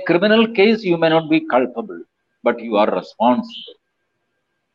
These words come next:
I don't practice caste system as a Hindu. Therefore, I am not culpable. But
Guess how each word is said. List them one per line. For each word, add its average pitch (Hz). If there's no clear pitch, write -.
I 185
don't 226
practice 196
caste 175
system 165
as 135
a 135
Hindu. 127
Therefore, 147
I 139
am 151
not 156
culpable. 120
But 151